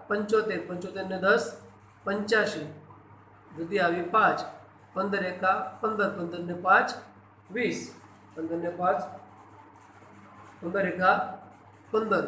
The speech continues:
પંદર ને ગુણાકાર ફરીથી કરીએ આપણે, પંદર શૂન્યની શૂન્ય,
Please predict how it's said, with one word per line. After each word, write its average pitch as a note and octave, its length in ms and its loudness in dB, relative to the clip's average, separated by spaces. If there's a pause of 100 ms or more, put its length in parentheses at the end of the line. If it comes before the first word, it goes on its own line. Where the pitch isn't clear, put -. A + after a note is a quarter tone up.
પંદર F3 340 -4
ને F#3 180 0 (1400)
ગુણાકાર G3+ 380 6
ફરીથી G3+ 280 -2
કરીએ F3+ 200 0
આપણે, F3+ 240 0 (760)
પંદર G#3 260 6
શૂન્યની F#3+ 480 0 (160)
શૂન્ય, F#3+ 500 0